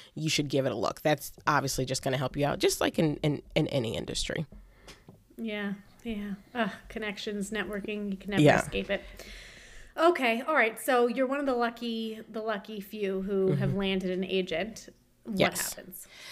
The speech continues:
Speaker 1: So now that you've got your agent, your agent then tries to get your book sold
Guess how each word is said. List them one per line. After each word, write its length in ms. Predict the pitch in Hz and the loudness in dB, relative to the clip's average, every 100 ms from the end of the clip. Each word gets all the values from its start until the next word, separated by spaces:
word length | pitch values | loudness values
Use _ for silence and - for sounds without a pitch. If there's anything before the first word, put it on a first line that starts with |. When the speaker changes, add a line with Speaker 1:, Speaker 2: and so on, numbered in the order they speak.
| - - | -16 -10
Speaker 1:
So 240 | - 196 | 2 6
now 320 | 185 180 208 254 | 10 10 8 6
that 160 | 277 | 4
you've 240 | 233 240 - | 4 0 2
got 240 | 156 156 | 2 2
your 160 | 175 180 | 0 0
agent, 500 | 139 98 - 151 160 - _ _ - | 0 -2 0 0 0 -8 _ _ -4
your 260 | 156 156 - | -2 -2 2
agent 680 | 202 269 285 202 156 143 - | 4 4 4 2 2 2 -4
then 500 | 151 135 165 175 175 180 - | -6 2 6 6 6 0 -4
tries 380 | - 151 151 - | 0 2 0 -2
to 100 | 147 | -2
get 240 | 147 - | -2 -2
your 160 | 143 139 | -4 -4
book 260 | 139 - | -6 -4
sold 680 | - - 175 156 139 135 | -2 4 6 6 4 0